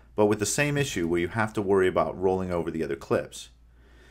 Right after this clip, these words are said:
If you have just a few clips, it's not that big of a deal, but with a large amount of A-roll,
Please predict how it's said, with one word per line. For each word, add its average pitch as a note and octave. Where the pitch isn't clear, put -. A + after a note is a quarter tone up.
If A2+
you C3
have G3+
just D#3+
a C3+
few B2
clips, -
it's -
not G#2
that E2
big D2
of -
a G2
deal, F#2+
but D#2+
with F2+
a C2+
large G2+
amount G2
of E2
A-roll, F2